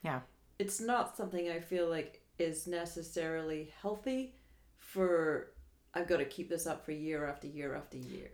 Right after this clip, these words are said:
Speaker 1: Right.
Speaker 2: Like, by the time you've hit six months,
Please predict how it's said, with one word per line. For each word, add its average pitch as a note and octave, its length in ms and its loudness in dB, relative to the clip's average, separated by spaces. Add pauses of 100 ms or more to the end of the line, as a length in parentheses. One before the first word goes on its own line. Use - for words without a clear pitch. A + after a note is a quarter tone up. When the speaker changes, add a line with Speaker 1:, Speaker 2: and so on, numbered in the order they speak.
Speaker 1:
Right. C#3 320 2 (180)
Speaker 2:
Like, F3 260 2 (720)
by A3+ 180 8
the A#3 120 6
time C4+ 280 2
you've B3 180 0
hit - 220 -2
six - 400 -2
months, - 540 -6